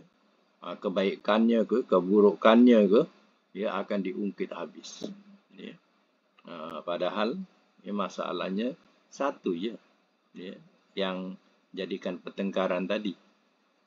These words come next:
ataupun jadikan kelahi tadi hanya satu bab. Ha, tapi, ya,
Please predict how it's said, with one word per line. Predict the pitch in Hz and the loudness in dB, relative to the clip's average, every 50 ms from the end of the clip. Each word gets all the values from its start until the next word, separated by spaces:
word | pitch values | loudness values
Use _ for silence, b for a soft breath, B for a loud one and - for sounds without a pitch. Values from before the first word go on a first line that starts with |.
| _ - | _ -14
ataupun | 85 85 - - 87 85 - 92 90 82 | -12 -12 -10 -8 -10 -8 -8 -8 -6 -4
jadikan | 90 87 82 87 90 87 - - 95 92 87 87 85 85 82 78 73 - - - - _ _ | -4 -4 -2 -4 -4 -4 -4 -2 -2 -2 0 -2 -4 -6 -8 -10 -12 -16 -20 -20 -20 _ _
kelahi | - - 95 90 90 82 85 92 90 82 | -6 -4 -2 0 -2 -2 -4 -6 -8 -6
tadi | - 113 104 101 110 101 | -4 -4 -2 -2 -2 -6
hanya | 82 80 - 82 85 | -6 -8 -10 -10 -8
satu | - 98 - - - 90 92 92 98 98 107 | -6 -6 -6 -4 -4 -4 -4 -4 -4 -4 -2
bab. | 110 101 95 90 - _ _ _ _ _ _ _ _ _ _ _ _ _ _ _ - 82 | 0 0 0 0 -2 _ _ _ _ _ _ _ _ _ _ _ _ _ _ _ -18 -14
Ha, | 82 85 87 78 | -12 -12 -10 -8
tapi, | - 85 - _ - 113 131 - - - _ _ - | -8 -8 -8 _ -4 -4 -4 -4 -6 -12 _ _ -10
ya, | 85 90 98 | -6 -6 -4